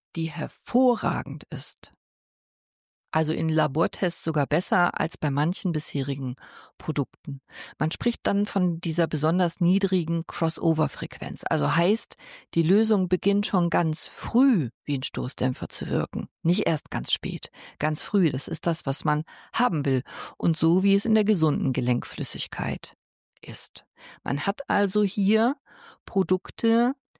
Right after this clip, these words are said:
der sogenannten dritten Generation. Man spricht von Hybriden.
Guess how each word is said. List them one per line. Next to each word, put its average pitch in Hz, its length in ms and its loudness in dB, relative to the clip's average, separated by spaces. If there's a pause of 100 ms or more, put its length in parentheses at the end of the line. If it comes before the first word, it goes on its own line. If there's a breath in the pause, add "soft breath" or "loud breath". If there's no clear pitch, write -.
(280)
der 165 120 4
sogenannten 175 600 2
dritten 196 360 0
Generation. 156 760 2
Man 156 160 2
spricht - 380 -6
von 147 240 -2
Hybriden. 156 760 0